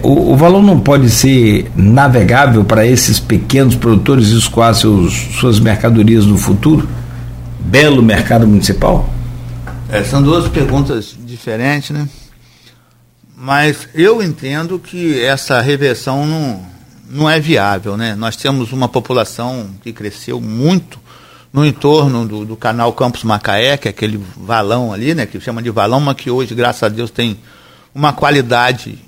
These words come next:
Speaker 2: de água bem acentuada, graças a, também a,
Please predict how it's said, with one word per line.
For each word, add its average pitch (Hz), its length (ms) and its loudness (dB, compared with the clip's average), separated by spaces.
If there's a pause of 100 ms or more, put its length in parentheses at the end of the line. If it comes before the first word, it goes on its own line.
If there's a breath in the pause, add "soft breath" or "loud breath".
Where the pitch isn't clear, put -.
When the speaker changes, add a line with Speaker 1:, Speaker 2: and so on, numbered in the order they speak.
Speaker 2:
de 113 220 -6
água 113 340 -2 (240)
bem 143 240 0
acentuada, 120 580 -6
graças 127 460 -2
a, 104 60 -4
também 113 500 -8
a, 98 300 -10